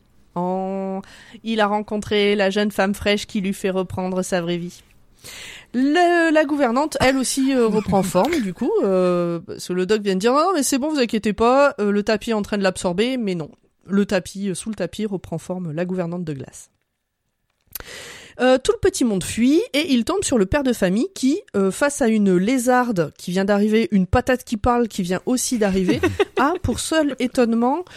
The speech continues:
que sa nanny, euh, a un bon ami. « Ah, ah bon, vous avez quelqu'un, euh, dans votre vie, Clara ? Euh, non, euh, Miss Montaigu. Euh, mais qui est Clara ? » Donc le doc lui explique, euh, « Ah bah en fait, euh, votre nanny, c'est, euh, une, euh, une serveuse d'une taverne, elle s'appelle Clara, euh, bisous. »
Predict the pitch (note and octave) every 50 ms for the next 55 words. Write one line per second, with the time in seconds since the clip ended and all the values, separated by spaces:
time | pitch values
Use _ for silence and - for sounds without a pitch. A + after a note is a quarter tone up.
0 | - - - - _ - - C#4+ C#4+ D4+ E4 D#4+ - - C#4 B3 A#3+ B3 C#4 C#4+
1 | C#4 C#4 C#4 C#4+ D4 E4 F#4+ - - - - - - - A3+ A3+ - - B3 C#4
2 | D4 B3 A#3+ A3+ A3 A3 G3 A#3+ C4+ C#4+ D4 C#4+ C#4 C4 A#3+ A#3 A3+ - - -
3 | - _ - - - _ - C4+ D4 C#4 D4 D#4 F4+ F4 E4+ - D#4 C#4+ C#4 D4+
4 | C#4 - D4 C4+ - - D4 D4+ D4+ D#4 C#4+ C#4 C4+ C4 B3+ C4+ C4 C4 C#4+ C#4
5 | A#3+ B3+ C4+ D4 - - - C#4+ C4+ C4 C4 C#4 D4+ D#4+ - - A3 A3+ A#3+ B3
6 | A#3+ A#3 A3+ A3+ A#3+ B3 - - B3 A#3+ - B3+ A#3 G#3+ A#3 D#4 - - - _
7 | - - - - - - - - - - - - - A3 A3+ C4+ C4 - - E4
8 | E4+ E4 - - E4 D4 C#4 C#4 C#4 A#3+ A3 G3+ - G#3 F3+ G3 F#3+ - F#3+ E3+
9 | - - A3 A#3 A#3+ - A3 G3 G3+ B3+ C4+ D4 C#4+ C#4 C4+ - G4 G4 - D#4
10 | C#4 C4+ B3 B3+ B3+ - C4+ C4 C4 C4+ D4 D#4+ F4 F4 - - B3+ B3 B3 A#3+
11 | A3 A3 A3 A3 A3 A3 A3 A3 G#3+ G#3+ G#3+ G#3 G#3 G#3 G#3 G3+ G3 F#3+ F#3+ F#3+
12 | G3 G3 G3 G3+ G3+ - - A3+ G#3+ - - B3+ C4 C4 C#4 B3+ A3 A#3 A#3 A3
13 | - A#3+ G#3+ F#3+ F#3+ A3 C4+ C#4+ C4 - A3+ G3 G#3 G3+ G3+ - - F#3 F3 E3+
14 | F3 F#3+ G#3+ A#3 G#3 F3 D#3+ E3 D#3 C#3+